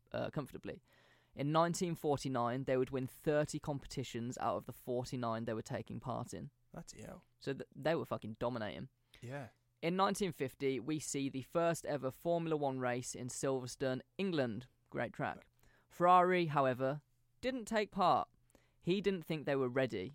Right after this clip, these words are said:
Speaker 1: He wanted to go in when he knew they would win.
Speaker 2: Fair enough.
Speaker 1: Which seems reasonable.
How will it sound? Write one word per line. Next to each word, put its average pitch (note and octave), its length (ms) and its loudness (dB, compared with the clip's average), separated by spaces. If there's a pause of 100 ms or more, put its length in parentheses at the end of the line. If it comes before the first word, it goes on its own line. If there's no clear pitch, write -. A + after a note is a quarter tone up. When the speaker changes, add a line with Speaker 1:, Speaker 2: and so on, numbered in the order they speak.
Speaker 1:
He D#3 160 0
wanted D#3 320 -4
to C#3+ 80 -4
go E3 260 4
in B2 280 0
when B2+ 160 0
he B2+ 100 -4
knew B2+ 240 0
they A#2 160 -2
would A2+ 160 -4
win. A2+ 260 -8 (1700)
Speaker 2:
Fair G2+ 180 -8
enough. G#2+ 140 -10
Speaker 1:
Which C#3 220 -4
seems A2+ 420 -6 (100)
reasonable. A#2+ 540 -8